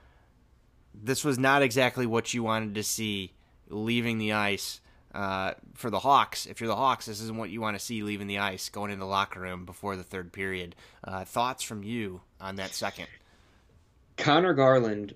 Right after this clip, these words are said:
Speaker 2: was playing like a madman. I had never heard his name before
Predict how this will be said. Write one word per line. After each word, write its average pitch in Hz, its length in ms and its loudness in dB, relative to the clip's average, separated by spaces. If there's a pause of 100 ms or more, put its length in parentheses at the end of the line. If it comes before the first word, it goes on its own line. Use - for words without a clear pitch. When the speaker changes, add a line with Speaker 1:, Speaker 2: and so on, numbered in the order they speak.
Speaker 2:
was 117 200 0
playing 117 360 4
like 110 160 2
a 110 60 0
madman. 107 680 0 (920)
I 156 100 8
had 165 180 8
never 143 240 6
heard 127 220 6
his 110 160 0
name 107 220 -2
before 123 500 4